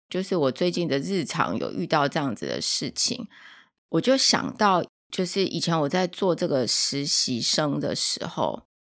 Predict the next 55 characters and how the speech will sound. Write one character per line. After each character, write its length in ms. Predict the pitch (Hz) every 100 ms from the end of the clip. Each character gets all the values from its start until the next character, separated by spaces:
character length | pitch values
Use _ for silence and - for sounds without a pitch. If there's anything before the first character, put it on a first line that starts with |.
| _ _ _ -
然 140 | 160
后 360 | 185 226 208 175
有 160 | 135
一 60 | 156
次 280 | - 240 202
我 180 | 120
跟 260 | 120 185 202
我 100 | 147
的 100 | 117
同 340 | - 139 117
学 380 | 151 - - -
还 220 | - 160
有 120 | 147 156
老 240 | 156 -
师， 320 | - - 135
就 140 | 135 180
是 100 | 190
我 60 |
们 100 | 139
在 160 | 160 170
学 240 | - 131
校， 380 | 101 - 156 113
然 180 | 123 151
后 320 | - 175 165 - - - _
我 80 | 156
们 100 | 160
在 160 | 214 214
外 220 | 226 214
面 200 | 208 202
的 120 | 160
公 240 | - 165 175
司 260 | - 170
做 220 | 175 170
实 260 | 151 - 127
习 240 | - 90
生。 400 | 87 - 131 - - - - -
我 60 | 165
们 120 | 185
的 100 | 233
工 300 | 240 233 247
作 240 | 247 220
呢， 280 | 190 170 170
就 160 | 220 220
是 300 | - 214 196
这 140 | 233
间 180 | 226 226
公 260 | 208 214
司 380 | 220 - - 202
它 320 | 214 220 202
在 260 | 208 202 180
研 320 | 160 156 151
发 440 | 160 - 170 170 170
一 180 | 175 180
些， 640 | - 170 160 156 156 -
呃， 460 | 156 131 135 -